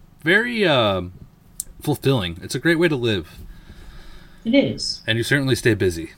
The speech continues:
Speaker 1: <laughs>
Speaker 2: It, yeah, you really do. I mean, I
Speaker 1: Yeah.
Speaker 2: love the fact that, um,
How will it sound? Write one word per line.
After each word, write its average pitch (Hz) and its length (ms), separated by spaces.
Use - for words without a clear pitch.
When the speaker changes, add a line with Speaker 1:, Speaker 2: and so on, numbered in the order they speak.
Speaker 1:
<laughs> - 580
Speaker 2:
It, 320 140
yeah, 302 220
you 269 200
really 302 240
do. 220 360
I 240 100
mean, 247 160
I 294 220
Speaker 1:
Yeah. 311 80
Speaker 2:
love 233 200
the 285 120
fact 262 480
that, 220 560
um, 185 580